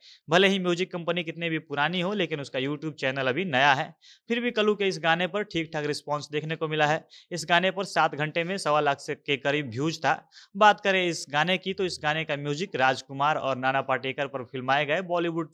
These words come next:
फिल्म तिरंगा के सदाबहार गाने पीले पीले वो मोरे जानी से इंस्पायर्ड है। कल्लू के गाने का हुक लाइन तिरंगा के गाने के म्यूजिक से उठाया गया है और इस गाने का लिरिक्स साफ सुथरा है।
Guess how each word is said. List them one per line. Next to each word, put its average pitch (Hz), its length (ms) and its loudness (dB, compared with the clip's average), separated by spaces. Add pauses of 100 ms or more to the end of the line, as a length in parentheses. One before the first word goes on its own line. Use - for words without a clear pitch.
फिल्म 160 140 -6
तिरंगा 151 440 2
के 131 220 -2 (240)
सदाबहार 175 580 4
गाने 160 260 0
पीले 156 320 -4
पीले 151 280 -6
वो 147 140 -2
मोरे 143 240 -4
जानी 131 300 0
से 139 120 -4
इंस्पायर्ड 135 460 0
है। 151 180 0 (340)
कल्लू 226 220 2
के 208 120 4
गाने 190 300 4
का 196 100 2
हुक 165 220 -2
लाइन 175 200 4
तिरंगा 160 360 0
के 156 120 -2
गाने 147 260 0
के 151 100 -4
म्यूजिक 147 300 -2
से - 100 -4
उठाया 160 320 2
गया 160 200 4
है 175 200 -2 (300)
और 185 120 0
इस 160 140 -6
गाने 170 240 2
का 156 140 0
लिरिक्स 151 380 0
साफ 127 180 0
सुथरा 151 360 0
है। 156 260 -2